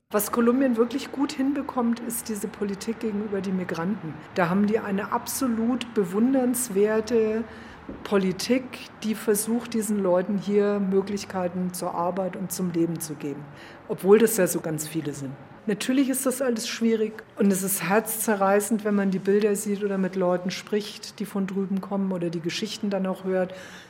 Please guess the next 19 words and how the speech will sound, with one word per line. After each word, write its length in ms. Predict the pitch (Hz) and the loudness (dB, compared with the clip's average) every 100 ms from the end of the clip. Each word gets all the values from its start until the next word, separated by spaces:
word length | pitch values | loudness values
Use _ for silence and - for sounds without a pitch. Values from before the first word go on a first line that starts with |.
| - | -8
über 260 | 202 175 | -2 0
venezolanische 760 | 165 170 165 175 170 180 202 208 | 2 0 0 0 2 2 0 -2
Familien, 760 | 196 190 185 190 185 185 185 175 | -2 0 2 2 2 2 0 0
wo 60 | |
sich 180 | 175 180 | -2 -4
die 120 | - | -2
Mütter 240 | 180 180 - | -2 0 -2
prostituieren 760 | - 220 - 180 202 202 190 | -2 -6 -6 -6 -4 -2 0
müssen, 240 | 185 180 185 | -2 -4 -4
damit 220 | 180 175 | -4 -4
die 60 | |
Kinder 260 | 180 185 180 | -6 -4 -4
was 160 | 175 180 | -4 -4
zu 80 | |
essen 200 | 202 202 | -4 -4
kriegen. 160 | 202 185 - - | -6 -8 -10 -10
Aber 140 | 196 180 | 0 0
ich 100 | 180 | 2
finde, 320 | 208 202 | 0 -2